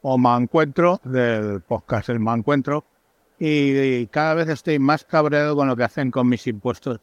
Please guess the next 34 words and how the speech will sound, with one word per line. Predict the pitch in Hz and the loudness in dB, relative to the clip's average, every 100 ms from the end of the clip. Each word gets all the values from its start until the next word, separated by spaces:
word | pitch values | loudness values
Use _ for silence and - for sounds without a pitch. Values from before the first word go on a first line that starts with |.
| _ _ _ _ _ - | _ _ _ _ _ -4
A | 127 | 0
mí, | 135 160 | 2 2
entre | 151 147 139 | 2 0 -2
pitos | - 151 151 139 | -2 -2 0 -2
y | 131 | -4
flautas, | 151 143 135 139 127 | 0 0 0 -2 -2
hasta | 127 - - 117 | -6 -4 -4 -4
julio | - 165 165 123 113 98 _ _ _ - | -2 0 2 2 -2 -6 _ _ _ -10
estoy | - 143 | -4 -2
trabajando | 131 139 123 139 135 123 | 2 2 2 0 0 0
para | 120 | 0
el | 120 | 0
Estado, | 117 - 143 131 120 | -2 -2 0 0 -2
o | |
sea | - 120 | -2 -4
que | 117 | -2
me | 120 | -4
hacen | 120 135 135 - - | -4 -6 -6 -6 0
un | 175 143 | 2 2
montón | 127 120 131 123 | 0 0 0 0
de | 117 | -2
impuestos. | 117 117 135 - - - _ _ _ _ | -4 -2 -4 -4 -12 -12 _ _ _ _
Y | 143 | 0
a | 127 | 0
partir | 127 120 156 147 | 2 0 0 0
de | 139 | 0
julio, | - 135 143 135 | 0 0 2 2
pues | 131 | 2
lo | 120 | 0
que | 110 110 | -2 -2
gano | 117 123 | 0 0
es | 131 | -2
para | - 117 117 | -6 -6 -2
mí. | 131 | -2